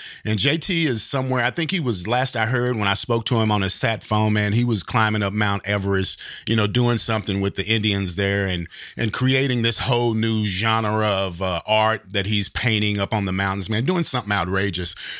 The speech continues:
But he's really taking some time to just dig into himself, dig into his family, focus on one thing, man, and get away from all the noise and become a better man himself. And it's a conversation we've been having, uh,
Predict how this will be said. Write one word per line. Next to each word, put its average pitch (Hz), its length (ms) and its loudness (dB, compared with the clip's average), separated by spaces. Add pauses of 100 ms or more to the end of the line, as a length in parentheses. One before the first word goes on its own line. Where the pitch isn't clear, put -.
But 123 120 2
he's 127 200 2
really 147 220 2
taking 131 260 -4
some 113 160 -4
time 101 400 2
to 92 160 -2
just 87 300 -4
dig 110 180 0
into 113 240 0
himself, 101 500 0
dig 98 140 -2
into 101 280 -2
his 101 120 0
family, 98 540 0 (240)
focus 131 480 0
on 107 280 0
one 107 260 2
thing, 98 420 0
man, 95 400 0
and 95 100 -6
get 104 140 0
away 101 340 0
from 98 220 -6
all 95 200 -2
the 90 120 -4
noise 90 560 -2 (420)
and 110 240 0
become 110 400 0
a 107 100 0
better 101 300 0
man 92 240 0
himself. 80 600 -4 (260)
And 120 120 2
it's 165 140 0
a 165 60 -2
conversation 147 600 0
we've 123 180 0
been 101 120 0
having, 98 640 0
uh, 90 300 0